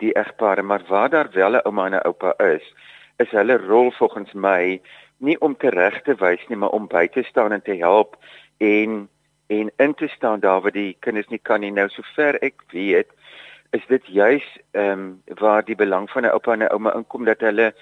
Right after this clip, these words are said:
alternatiewe bindingsfigure raak. Nou, bindingsfigure is vir kinders in hulle grootwordproses baie, baie, baie belangrik,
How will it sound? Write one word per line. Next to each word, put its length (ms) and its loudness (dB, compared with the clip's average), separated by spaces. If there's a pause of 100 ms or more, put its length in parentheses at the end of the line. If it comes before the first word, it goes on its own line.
(440)
alternatiewe 800 2
bindingsfigure 1040 0
raak. 400 0
Nou, 260 0 (400)
bindingsfigure 920 -2
is 240 -4
vir 100 -8 (100)
kinders 420 0
in 120 -6
hulle 160 0
grootwordproses 880 -4 (520)
baie, 300 6
baie, 340 4
baie 280 2
belangrik, 640 -2